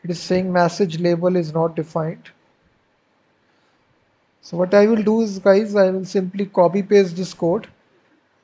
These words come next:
You can basically get the code in the description. If you have some problem, you can purchase it. Very reasonable price is there. So after you do this, guys, you will see that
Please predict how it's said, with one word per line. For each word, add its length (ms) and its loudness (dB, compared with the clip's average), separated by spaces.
You 140 -4
can 160 0
basically 720 0
get 240 2
the 120 2
code 260 2
in 100 -4
the 100 0
description. 720 -4
If 200 -14
you 80 -2
have 240 0
some 320 -4
problem, 480 2
you 80 -8
can 140 -4
purchase 500 -2
it. 120 -2
Very 280 2
reasonable 440 -2
price 440 0
is 120 -16
there. 220 -2
So 380 -4
after 400 2
you 200 0
do 200 0
this, 220 0
guys, 380 0
you 80 -2
will 140 -2
see 240 -8
that 360 0